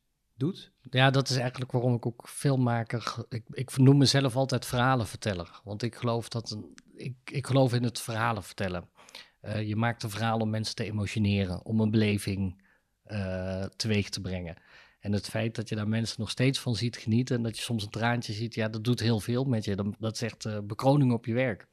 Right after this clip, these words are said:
Speaker 1: En dat is een, eh, een beetje het sprookjesbos. Eh, maar vervolgens ben jij ook betrokken geweest bij echt grote Efteling-attracties.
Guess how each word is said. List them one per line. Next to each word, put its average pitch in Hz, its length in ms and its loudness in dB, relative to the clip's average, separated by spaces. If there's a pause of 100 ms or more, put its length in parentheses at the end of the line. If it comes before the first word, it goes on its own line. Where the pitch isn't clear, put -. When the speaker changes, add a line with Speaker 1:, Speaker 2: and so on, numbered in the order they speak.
Speaker 1:
En 135 140 -2
dat 147 140 2
is 143 120 -2
een, 120 200 0
eh, 110 180 0
een 110 80 -4
beetje 117 220 0
het 113 100 -6
sprookjesbos. 143 880 -2
Eh, 123 200 0
maar 127 240 2
vervolgens 131 520 0
ben 123 120 2
jij 120 120 0
ook 147 300 -2
betrokken 117 340 -4
geweest 104 300 -2
bij 107 140 2
echt - 320 -6
grote 170 420 0
Efteling-attracties. - 1040 -6